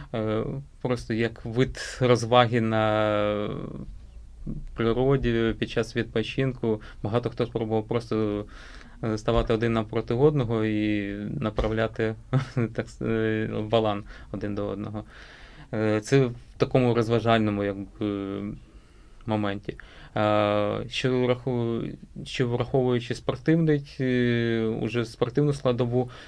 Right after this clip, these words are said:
то це, м, гра, яка проходить на майданчику, який має прямокутну форму,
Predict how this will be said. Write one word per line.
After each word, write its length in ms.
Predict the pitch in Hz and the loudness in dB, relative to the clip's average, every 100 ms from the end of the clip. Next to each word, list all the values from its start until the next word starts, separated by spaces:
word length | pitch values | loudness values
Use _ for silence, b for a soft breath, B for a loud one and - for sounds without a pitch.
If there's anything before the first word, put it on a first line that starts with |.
| B | B
то 100 | - | -2
це, 560 | 117 - 127 123 117 113 - - | -2 0 4 6 6 4 0 -6
м, 200 | 120 117 | -2 0
гра, 280 | 110 120 135 | 0 4 6
яка 220 | 123 120 | 4 2
проходить 580 | - 110 - 117 110 107 | -4 -4 0 2 2 2
на 600 | 110 107 101 98 98 98 | 2 2 2 2 0 -2
майданчику, 640 | 104 104 107 139 143 - 120 | -2 -2 2 2 2 -2 0
який 340 | 110 110 107 | 0 0 -4
має 260 | 101 104 101 | -4 -4 -4
прямокутну 540 | - 104 104 110 - | -4 -4 -4 -6 -8
форму, 640 | - - 139 139 127 117 | -10 0 2 4 2 0